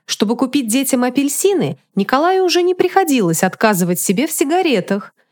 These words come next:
и он радовался, что может подарить жене дорогую французскую косметику, а Андрюшке – самую новую игровую приставку. Но квартира — это был камень преткновения. Николай не был в фирме такой крупной фигурой,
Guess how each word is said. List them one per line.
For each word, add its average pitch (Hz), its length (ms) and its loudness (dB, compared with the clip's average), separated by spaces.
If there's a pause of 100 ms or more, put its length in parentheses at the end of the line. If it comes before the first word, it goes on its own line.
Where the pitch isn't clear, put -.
(140)
и 277 80 0
он 339 200 2
радовался, 170 840 0 (160)
что - 260 -4
может 226 420 -2
подарить 196 420 0
жене 277 420 0 (220)
дорогую 277 440 2
французскую 190 600 0
косметику, 180 840 0 (180)
а 185 140 4
Андрюшке – 175 680 0 (160)
самую 403 480 0
новую 175 480 0
игровую 185 440 0
приставку. 165 840 -4 (460)
Но 196 180 2
квартира — 302 1160 0 (140)
это 311 340 0
был 214 220 0
камень 220 600 0
преткновения. 170 1120 0 (320)
Николай 311 420 0
не 370 220 2
был 185 180 0
в - 60 -8
фирме 320 400 0
такой 233 340 0
крупной 214 440 0
фигурой, 247 540 -2